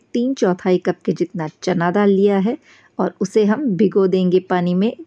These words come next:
कम से कम दो घंटे के लिए, या फिर आप चाहे तो रात भर के लिए भी भिगो कर रख सकते हैं अगर आपके पास मॉर्निंग में दो घंटे नहीं है तो। उसके बाद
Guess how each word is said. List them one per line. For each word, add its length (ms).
कम 220
से 200
कम 300
दो 220
घंटे 340
के 160
लिए, 300
या 80
फिर 180
आप 340
चाहे 200
तो 160
रात 260
भर 220
के 120
लिए 120
भी 100
भिगो 300
कर 240
रख 220
सकते 340
हैं 160
अगर 180
आपके 240
पास 220
मॉर्निंग 340
में 220
दो 120
घंटे 320
नहीं 200
है 80
तो। 160
उसके 280
बाद 260